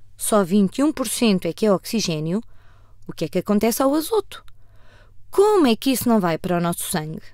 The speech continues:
É realmente uma excelente pergunta. Responder a isso acho que, na verdade, ajuda a explicar o que está a acontecer aqui. Vamos fazer um esquema um pouco maior. Deixem-me desenhar a membrana do alvéolo, um pouco maior assim.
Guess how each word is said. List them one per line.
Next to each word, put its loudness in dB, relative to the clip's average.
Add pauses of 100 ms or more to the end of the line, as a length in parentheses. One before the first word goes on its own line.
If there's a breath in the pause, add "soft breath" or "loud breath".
(680 soft breath)
É 0
realmente -2
uma 4
excelente 0
pergunta. 2 (560 soft breath)
Responder 0
a 0
isso 0
acho 0
que, 0
na 4
verdade, -2
ajuda -2
a 2
explicar -2
o -6
que -6
está -4
a -2
acontecer -4
aqui. -6 (600 soft breath)
Vamos -2
fazer 0
um 0
esquema 0
um 0
pouco -2
maior. 2 (1160 loud breath)
Deixem-me 2
desenhar 2
a 0
membrana 2
do -4
alvéolo, 0
um 4
pouco -2
maior 2
assim. 0